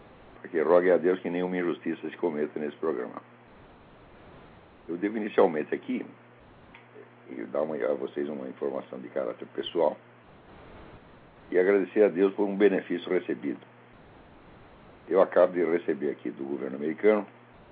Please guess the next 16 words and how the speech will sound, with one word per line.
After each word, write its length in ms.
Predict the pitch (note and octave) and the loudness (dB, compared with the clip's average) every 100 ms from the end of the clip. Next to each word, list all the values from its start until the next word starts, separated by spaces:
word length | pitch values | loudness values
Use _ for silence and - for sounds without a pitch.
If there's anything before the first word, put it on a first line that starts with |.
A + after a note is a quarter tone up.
| - - - - - - - - - | -20 -20 -20 -20 -20 -20 -20 -20 -8
um 220 | E2 E2 - - - - | -6 -6 -8 -20 -20 -14
visto 320 | G2 A2+ A2 | 0 0 0
de 80 | E2+ | 0
residência 600 | E2 E2 C#2+ D2 F2 - | 0 0 -2 -2 -2 -4
especial 640 | D#2+ - F2+ - F2+ E2+ - - - - - - | -6 -2 -4 0 4 4 2 -8 -20 -20 -20 -18
concedido 720 | - G2 - C#2+ D#2 E2+ E2 - - - - - - - - - - - | -2 0 0 -4 -2 -2 -2 -14 -18 -20 -20 -20 -20 -20 -20 -20 -6 -4
a 80 | |
pessoas 520 | - E2 D2+ F#2+ F#2+ F2 | -2 -2 -4 0 2 2
com 220 | - F2 - | -4 -6 -4
realizações 640 | F2 G2 F2+ E2 - F2+ D#2+ | 2 4 4 2 2 -2 -2
excepcionais 680 | D#2 F2+ - C#2+ C2 D#2+ | -4 -6 -4 -4 -2 -2
na 120 | D2 D2 | -2 -4
área 320 | D2+ E2 D#2 - - - - - - - - - - | -2 0 -2 -6 -20 -20 -20 -20 -20 -20 -20 -20 -6
científica, 560 | F#2+ - - F2+ - | -6 -4 -4 -4 -4
intelectual, 600 | F2 F#2 F2 - C#2+ D2+ D2+ | -6 -2 -2 -2 -2 0 0
artística. 480 | C#2+ D#2+ C#2 - | -2 -8 -10 -12